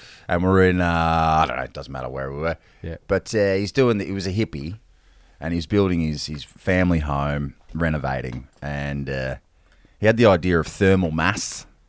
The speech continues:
Speaker 1: like
Speaker 2: Yeah.
Speaker 1: you're saying.
Speaker 2: Yeah.
Speaker 1: And what he did was, was you remember A C Cola?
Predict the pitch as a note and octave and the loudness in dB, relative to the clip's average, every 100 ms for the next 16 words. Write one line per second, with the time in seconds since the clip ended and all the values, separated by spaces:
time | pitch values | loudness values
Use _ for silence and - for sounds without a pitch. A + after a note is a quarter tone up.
0 | _ _ - C3 F2 E2+ - E2 E2+ B2+ | _ _ 0 2 4 2 0 -2 -2 -4
1 | - - C3 - - - - D#2+ E2 D#2+ | -10 -12 -10 -10 -14 -18 -8 -2 0 0
2 | E2 E2 D#2+ _ _ _ _ _ _ _ | 0 -2 -6 _ _ _ _ _ _ _
3 | _ G2+ F#2 D#2+ F#2 E2+ D#2 C#2+ C#2+ D2 | _ 0 0 -2 -4 0 -2 -2 -4 -10
4 | C#2+ - - _ _ _ F#2 G#2+ A#2 G2 | -14 -16 -20 _ _ _ -2 2 2 2
5 | F2 F2 - F2+ - - D#2 G#2+ D3 | 0 -2 -2 -4 -2 -2 0 0 -2